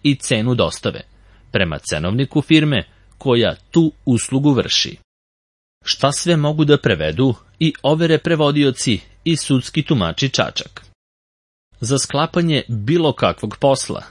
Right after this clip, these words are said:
vođenje firme ili za bilo kakvu biznis transakciju, potrebna je obično razna dokumentacija. Sve takve vrste materijala mogu da obrade prevodioci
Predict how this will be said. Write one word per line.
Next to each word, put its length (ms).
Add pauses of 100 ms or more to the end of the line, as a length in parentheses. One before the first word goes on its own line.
(140)
vođenje 500
firme 500 (240)
ili 260
za 200
bilo 320
kakvu 560
biznis 520
transakciju, 680 (540)
potrebna 480
je 180 (120)
obično 640 (100)
razna 480
dokumentacija. 880 (600)
Sve 360
takve 400
vrste 360
materijala 680 (320)
mogu 320
da 120
obrade 460
prevodioci 880